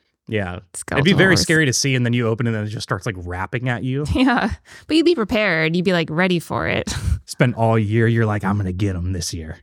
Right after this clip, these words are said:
Speaker 2: Boy, I'm trying to think of any other Christmas traditions that I know of. Uh, I can only think of, like, New Year's ones, like, in F-, like, in France and New Orleans too. I guess they have, like, the king's cake where you have the little charm
Speaker 1: Mm-hmm.
Speaker 2: in the, in the cake.
Speaker 1: Well,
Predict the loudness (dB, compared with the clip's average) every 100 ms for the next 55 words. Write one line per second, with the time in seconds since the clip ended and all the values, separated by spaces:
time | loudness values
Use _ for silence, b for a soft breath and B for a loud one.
0 | -6 0 0 0 -4 -10 _ _ _ -8
1 | -4 -2 -2 -2 0 0 0 0 -2 2
2 | 0 0 -2 -2 -2 -4 -2 -2 0 0
3 | 0 -2 -6 -16 -20 -6 -2 0 2 0
4 | 0 0 0 0 2 4 2 0 0 0
5 | 0 -2 -4 -8 -6 -6 -8 -6 -2 -2
6 | -2 0 2 0 0 0 2 2 4 2
7 | 2 0 0 0 0 0 -2 -2 0 2
8 | 2 2 2 2 2 4 6 6 4 0
9 | _ _ -4 -2 -2 -2 -2 0 4 6
10 | 6 4 2 0 0 0 -2 -4 b b
11 | b b b b b b _ -2 -2 2
12 | 4 6 4 -2 -8 B B _ _ 0
13 | 2 4 0 -4